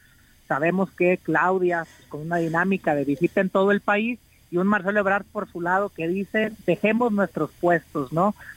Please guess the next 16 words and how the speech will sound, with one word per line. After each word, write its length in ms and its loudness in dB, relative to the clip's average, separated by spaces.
Dejemos 380 2
nuestros 320 -2
puestos 400 0
para 240 -2
que 160 -2
sea 180 2
una 200 0
contienda 580 -2
en 80 -2
la 120 0
que 140 -8
todos 300 -2
tengamos 480 -2
igualdad 400 0
de 60 0
oportunidades". 800 -4